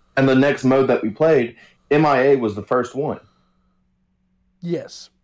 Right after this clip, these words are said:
Speaker 2: I
Speaker 1: So we
Speaker 2: remember that.
Speaker 1: literally jumped in, and it was,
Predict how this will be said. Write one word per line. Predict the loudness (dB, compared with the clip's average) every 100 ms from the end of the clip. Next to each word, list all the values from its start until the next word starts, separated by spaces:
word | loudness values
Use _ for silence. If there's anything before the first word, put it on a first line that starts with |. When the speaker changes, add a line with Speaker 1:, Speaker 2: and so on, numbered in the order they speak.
| _ -20
Speaker 2:
I | -14
Speaker 1:
So | 0 2
we | 2
Speaker 2:
remember | 0 -2
that. |
Speaker 1:
literally | 0 -2 -6 -12
jumped | -2 0 0 0
in, | 0 0 -2 -4 -8 _ _ _ _ _ _ _ _
and | 0 0
it | 2
was, | 2 4 4 0 -10